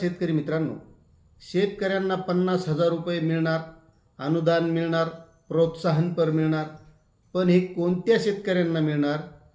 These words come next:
आणि कसे मिळणार याबद्दल आपण सविस्तर माहिती बघणार आहोत मित्रांनो. आणि शेतकरी मित्रांनो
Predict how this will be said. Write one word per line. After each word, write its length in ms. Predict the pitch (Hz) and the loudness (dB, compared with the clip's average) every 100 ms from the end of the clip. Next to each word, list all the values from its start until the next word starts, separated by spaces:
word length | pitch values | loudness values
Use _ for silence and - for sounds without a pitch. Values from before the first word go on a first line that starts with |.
| _ _ _ | _ _ _
आणि 200 | 151 175 | -2 -2
कसे 500 | 175 - 196 196 233 | -2 -2 -2 4 4
मिळणार 380 | 202 165 131 113 - - _ _ - | 6 4 2 -2 -10 -20 _ _ -18
याबद्दल 680 | 117 156 190 170 170 160 175 | -2 2 2 2 0 2 2
आपण 300 | 165 180 156 | 2 0 -4
सविस्तर 720 | - 170 165 180 - - 185 | -4 -6 -4 -4 -4 -4 -2
माहिती 500 | 165 143 143 160 120 | 0 -2 -4 -6 -4
बघणार 320 | 156 139 143 131 | -2 0 0 0
आहोत 240 | 120 120 | -2 -4
मित्रांनो. 400 | 113 117 107 104 - - _ _ - | -8 -10 -10 -12 -14 -20 _ _ -4
आणि 180 | 160 | -2
शेतकरी 480 | 151 185 190 - 202 | 0 -2 -2 2 2
मित्रांनो 480 | 190 180 196 190 | 2 0 -2 0